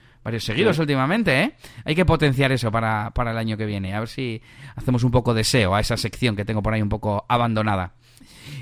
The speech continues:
Speaker 1: Y al respecto, vamos. Y nada, pues ya, pues llamadas, preparando un poco todo y tal.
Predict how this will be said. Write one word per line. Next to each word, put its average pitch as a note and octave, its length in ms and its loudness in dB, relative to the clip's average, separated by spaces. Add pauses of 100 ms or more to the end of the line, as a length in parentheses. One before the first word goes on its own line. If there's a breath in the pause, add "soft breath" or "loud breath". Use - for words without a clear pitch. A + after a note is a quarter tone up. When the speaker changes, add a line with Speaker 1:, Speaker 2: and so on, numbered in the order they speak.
Speaker 1:
Y F#3+ 460 4
al C#3+ 140 2
respecto, B2 360 0
vamos. A2 360 0 (580)
Y C#3+ 80 2
nada, D#3 240 6
pues A#2 160 0
ya, C#3+ 360 6
pues B2+ 140 -2
llamadas, C#3+ 600 2
preparando A#2+ 480 0
un A#2 80 0
poco A#2 240 0
todo D3+ 380 4
y C3 60 0
tal. A3+ 280 2